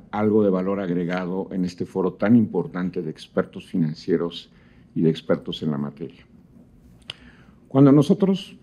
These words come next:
a mí me tocó dar créditos y también me tocó recibir créditos.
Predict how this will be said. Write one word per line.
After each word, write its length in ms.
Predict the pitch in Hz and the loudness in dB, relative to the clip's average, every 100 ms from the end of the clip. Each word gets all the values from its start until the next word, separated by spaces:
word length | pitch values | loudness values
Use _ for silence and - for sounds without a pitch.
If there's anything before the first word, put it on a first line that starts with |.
| 76 - | -14 -6
a 80 | 104 | 2
mí 80 | 107 | 4
me 80 | 104 | 4
tocó 240 | 107 104 | 2 2
dar 180 | 98 117 | 2 2
créditos 520 | 180 220 214 175 - | 6 6 6 2 -2
y 20 | |
también 420 | - 95 95 101 | -4 -2 -2 -2
me 100 | 98 | -2
tocó 280 | - 85 95 | -4 -6 -4
recibir 400 | 90 87 87 85 | -4 -2 0 0
créditos. 580 | - 67 - - - - | -4 -12 -14 -18 -20 -20